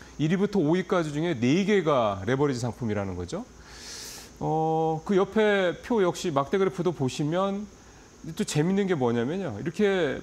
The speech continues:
반도체 세 배 수익률 되는 레-, 어, 이티에프 상품에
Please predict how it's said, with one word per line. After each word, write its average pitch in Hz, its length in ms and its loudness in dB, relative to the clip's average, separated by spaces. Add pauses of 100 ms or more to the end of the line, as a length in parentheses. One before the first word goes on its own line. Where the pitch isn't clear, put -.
반도체 190 460 0
세 247 220 0
배 220 160 2
수익률 208 600 0
되는 175 280 0
레-, 147 280 -6
어, 131 80 0
이티에프 165 400 -2
상품에 156 600 -2